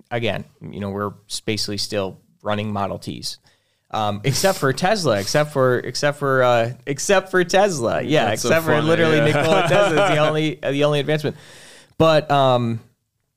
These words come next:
Speaker 1: so here's the deal. Nineteen forty-seven, um, the war's ended, but we're still trying to track down, um, Nazis, 'cause thousands and thousands of Nazis unaccounted for.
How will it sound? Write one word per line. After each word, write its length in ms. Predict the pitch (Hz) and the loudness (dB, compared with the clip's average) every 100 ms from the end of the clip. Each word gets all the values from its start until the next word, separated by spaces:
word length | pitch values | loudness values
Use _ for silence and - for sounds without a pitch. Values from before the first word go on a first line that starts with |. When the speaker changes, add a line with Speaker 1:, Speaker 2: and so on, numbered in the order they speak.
| _ _ _ _ | _ _ _ _
Speaker 1:
so 380 | - 165 147 139 | -4 2 4 2
here's 320 | 135 175 175 | 0 2 2
the 60 | 156 | 2
deal. 280 | 131 110 104 | 2 2 0
Nineteen 340 | 143 170 185 156 | 0 2 2 2
forty-seven, 800 | 160 156 127 131 113 101 92 - _ | 2 2 2 0 0 -2 -6 -12 _
um, 360 | 123 123 117 117 | -2 0 0 0
the 100 | 117 | 0
war's 380 | 120 139 151 147 | 2 4 4 2
ended, 540 | 127 131 123 123 123 - _ _ | 2 2 2 0 -4 -14 _ _
but 600 | 110 127 117 113 110 - | -2 0 2 2 -2 -6
we're 160 | 120 113 | -4 -4
still 340 | - 156 143 | -2 0 0
trying 360 | - 143 127 123 | 0 0 0 -2
to 60 | |
track 380 | 110 - 110 - | -2 -2 -2 -2
down, 580 | 127 110 104 101 104 98 _ | -2 0 0 -2 -4 -10 _
um, 240 | 107 104 104 | -2 -2 -2
Nazis, 420 | 101 - - 76 | -2 -4 -8 -10
'cause 220 | 95 92 | -12 -8
thousands 520 | - 120 113 117 110 | -4 -2 -2 -2 -4
and 120 | 113 | -4
thousands 400 | 110 107 107 104 | -2 0 -2 -4
of 100 | 101 | -6
Nazis 400 | 104 101 101 117 | -4 -4 -6 -6
unaccounted 500 | 113 101 - 98 98 | -4 -4 -6 -8 -8
for. 300 | - 76 80 | -8 -8 -8